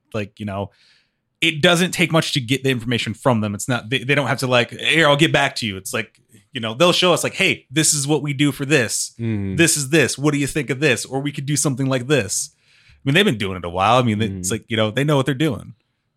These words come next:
Speaker 2: Yeah. It's not like, it's not like pulling teeth trying to get answers out of 'em. It's, it's real smooth.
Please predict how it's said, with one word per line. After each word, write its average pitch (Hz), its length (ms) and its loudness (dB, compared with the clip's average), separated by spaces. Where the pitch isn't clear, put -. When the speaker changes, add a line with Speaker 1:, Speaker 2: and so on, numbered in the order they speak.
Speaker 2:
Yeah. 139 280 -2
It's - 160 -8
not 117 220 4
like, 110 320 4
it's 101 100 -6
not 127 120 4
like 107 180 0
pulling 107 300 4
teeth 104 280 -4
trying 92 320 -2
to 90 60 -8
get 90 120 -4
answers 90 360 -8
out 87 140 -6
of 82 80 -8
'em. 85 140 -12
It's, - 200 -8
it's 87 240 -10
real 98 260 0
smooth. 98 420 -6